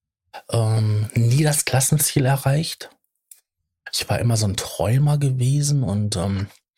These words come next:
das, was da vorne passierte, war immer zu langweilig. Und dann stellte sich heraus, ähm,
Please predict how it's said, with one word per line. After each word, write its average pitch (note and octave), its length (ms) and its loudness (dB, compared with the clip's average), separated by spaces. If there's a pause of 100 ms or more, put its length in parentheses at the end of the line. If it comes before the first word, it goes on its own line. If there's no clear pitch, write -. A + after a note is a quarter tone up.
(320)
das, - 200 -2
was A2+ 120 -2
da - 100 -2
vorne A2+ 360 0
passierte, A2+ 540 -4
war F2 140 -2
immer G#2 380 -4 (160)
zu - 200 -2
langweilig. B2 880 0
Und G2+ 200 -6 (1900)
dann A2 200 0
stellte A#2 400 -2
sich A#2 220 -2
heraus, A2 560 -2 (920)
ähm, G#2+ 480 0